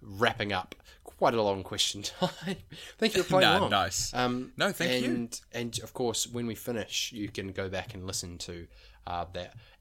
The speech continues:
Speaker 1: minute of podcast that you didn't get to be, uh, a part of as you rushed
Speaker 2: Yeah.
Speaker 1: off. So thank you for, for being so flexible for question time this week.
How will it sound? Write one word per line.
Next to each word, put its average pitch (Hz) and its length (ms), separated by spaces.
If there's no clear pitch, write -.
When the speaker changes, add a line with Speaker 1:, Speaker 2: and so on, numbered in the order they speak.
Speaker 1:
minute 113 440
of 104 220
podcast 95 520
that 92 100
you 90 120
didn't - 320
get - 160
to - 120
be, 87 260
uh, 95 240
a - 60
part 90 240
of 90 100
as - 160
you 90 160
rushed 92 260
Speaker 2:
Yeah. 113 100
Speaker 1:
off. - 120
So - 160
thank 123 380
you 98 80
for, 92 400
for - 140
being 90 260
so - 200
flexible - 440
for - 100
question - 320
time 90 100
this - 160
week. - 260